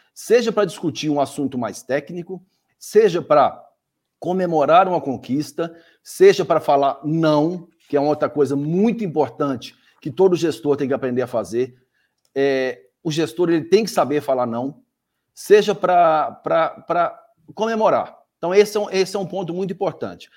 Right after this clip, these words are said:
A questão de detalhe, não necessariamente você precisa estar por dentro, e é praticamente impossível você saber tudo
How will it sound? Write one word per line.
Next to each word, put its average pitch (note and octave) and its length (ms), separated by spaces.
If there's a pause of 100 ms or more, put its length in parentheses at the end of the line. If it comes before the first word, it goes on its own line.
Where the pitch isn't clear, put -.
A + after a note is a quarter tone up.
(200)
A E3+ 100
questão B3 420
de E3 260
detalhe, B2 800 (680)
não A#3 200
necessariamente F3+ 800
você F#3 220
precisa E3+ 580
estar B2+ 640 (100)
por B2+ 220
dentro, C#3+ 320
e - 20
é A#2 60
praticamente C#3+ 380
impossível C3+ 680 (400)
você C3 220
saber D3 500
tudo G3+ 400